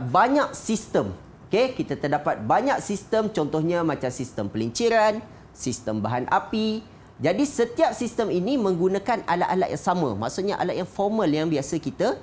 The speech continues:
kita gunakan. Contoh alat-alat umum iaitu seperti set spana, set soket, set pelayar,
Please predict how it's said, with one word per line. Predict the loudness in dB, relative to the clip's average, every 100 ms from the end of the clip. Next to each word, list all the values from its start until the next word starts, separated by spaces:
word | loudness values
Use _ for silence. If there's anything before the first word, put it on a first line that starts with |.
| -14 -6
kita | -4 -2
gunakan. | -2 -2 -4 -4 -6 -6 -16 -20 -20 -16 0
Contoh | 0 2 2 2 2
alat-alat | 2 4 4 2 2 2
umum | 0 0 -2 -6 -2
iaitu | 2 2 0 -6 0 2 4 0 -6 -20 -20 -12
seperti | -8 -8 -6 -8
set | -4 -6 -6
spana, | -6 -4 -2 0 0 0 -6 -20 -20 -20 -20
set | -10 2 2
soket, | 2 0 0 2 2 2 0 -16 -20 -20 -20 -14
set | -2 4 2 2
pelayar, | 0 2 4 6 6 4 0